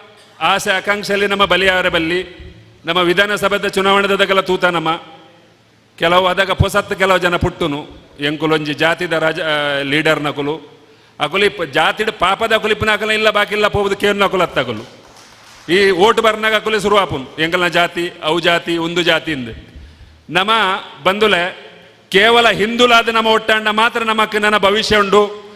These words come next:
ನಮ್ಮ ಜಾತಿಡ್ ಪಟ್ಟಂಡ ಏಪಲ ನಂಕ್ ಭವಿಷ್ಯ ಇಜ್ಜಿನನ ಅವೇ ನಮ್ಮ ನೆಂಪುದಿ ಓಡು. ನಮ್ಮ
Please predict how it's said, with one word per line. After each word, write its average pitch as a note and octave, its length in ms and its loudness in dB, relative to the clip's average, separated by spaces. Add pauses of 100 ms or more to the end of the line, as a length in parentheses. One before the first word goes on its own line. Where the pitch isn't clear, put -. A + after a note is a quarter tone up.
ನಮ್ಮ F#3+ 180 0
ಜಾತಿಡ್ G#3+ 420 2
ಪಟ್ಟಂಡ G#3+ 300 0
ಏಪಲ A3 340 2
ನಂಕ್ A3 260 0
ಭವಿಷ್ಯ G#3+ 380 2
ಇಜ್ಜಿನನ F#3+ 340 0 (440)
ಅವೇ G3 160 2
ನಮ್ಮ A3+ 220 2
ನೆಂಪುದಿ G#3+ 360 2
ಓಡು. F3+ 280 2 (640)
ನಮ್ಮ F#3 140 0